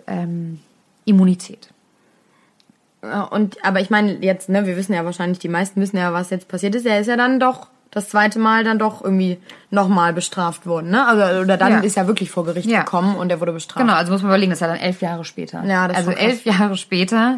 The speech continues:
Speaker 2: Und vor allem,
Speaker 1: Jetzt
Speaker 2: was hat er in diesen elf Jahren dann noch gemacht,
Speaker 1: Ja, ja,
Speaker 2: so,
Speaker 1: der,
Speaker 2: ne?
Speaker 1: der hat komplett weitergemacht.
Speaker 2: Ja, und das
Speaker 1: Der
Speaker 2: hätte halt schon
Speaker 1: elf
Speaker 2: vorher
Speaker 1: Jahre hatte
Speaker 2: verhindert
Speaker 1: er, ja.
Speaker 2: werden können.
Speaker 1: Der hatte noch mal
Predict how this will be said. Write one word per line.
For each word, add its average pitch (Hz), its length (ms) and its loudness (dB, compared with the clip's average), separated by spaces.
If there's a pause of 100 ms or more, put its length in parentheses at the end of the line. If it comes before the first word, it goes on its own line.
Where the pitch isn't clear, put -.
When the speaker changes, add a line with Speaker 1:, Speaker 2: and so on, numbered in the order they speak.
Speaker 2:
Und 196 100 -2
vor 196 100 4
allem, 202 80 4
Speaker 1:
Jetzt 185 60 2
Speaker 2:
was 208 200 0
hat 233 140 -2
er 226 60 0
in 208 80 2
diesen 208 180 4
elf 202 220 0
Jahren 214 260 2
dann 202 140 2
noch 190 160 -4
gemacht, 220 400 2
Speaker 1:
Ja, 180 80 -2
ja, 170 80 0
Speaker 2:
so, 175 60 0
Speaker 1:
der, 185 80 4
Speaker 2:
ne? 233 40 2
Speaker 1:
der 170 100 0
hat 175 60 -12
komplett 175 260 -4
weitergemacht. 160 380 -2
Speaker 2:
Ja, 240 380 2
und 220 100 -2
das 226 140 2
Speaker 1:
Der 240 80 2
Speaker 2:
hätte 220 140 0
halt 196 120 0
schon 220 120 0
Speaker 1:
elf 294 100 4
Speaker 2:
vorher 254 640 2
Speaker 1:
Jahre 220 480 2
hatte 196 140 0
Speaker 2:
verhindert 226 320 4
Speaker 1:
er, 214 60 0
ja. 202 60 2
Speaker 2:
werden 190 160 2
können. 180 300 -4
Speaker 1:
Der 214 100 0
hatte 226 160 0
noch 233 100 2
mal 220 140 2